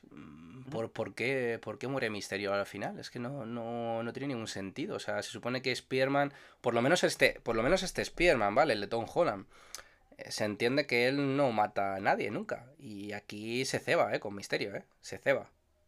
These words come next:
Speaker 1: Se ceba, pero
Speaker 2: Claro,
Speaker 1: es
Speaker 2: no, el
Speaker 1: se ceba, pero bien.
Speaker 2: La secuencia de, de la muerte de, de Misterio sí se, se supone que está muerto, porque claro, a-, igual es una ilusión y,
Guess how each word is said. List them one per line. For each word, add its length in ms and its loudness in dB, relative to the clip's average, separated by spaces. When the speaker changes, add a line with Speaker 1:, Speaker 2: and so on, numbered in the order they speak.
Speaker 1:
Se 140 -16
ceba, 240 -2
pero 100 8
Speaker 2:
Claro, 240 12
Speaker 1:
es 40 6
Speaker 2:
no, 220 10
el 460 6
Speaker 1:
se 40 -6
ceba, 220 2
pero 160 0
bien. 260 -2
Speaker 2:
La 120 6
secuencia 460 6
de, 340 10
de 120 6
la 80 10
muerte 260 4
de, 160 2
de 100 0
Misterio 280 0
sí 100 -2
se, 140 -6
se 80 -10
supone 360 4
que 80 -4
está 220 -4
muerto, 400 6
porque 240 0
claro, 340 4
a-, 120 -2
igual 200 4
es 120 -4
una 100 4
ilusión 420 4
y, 560 0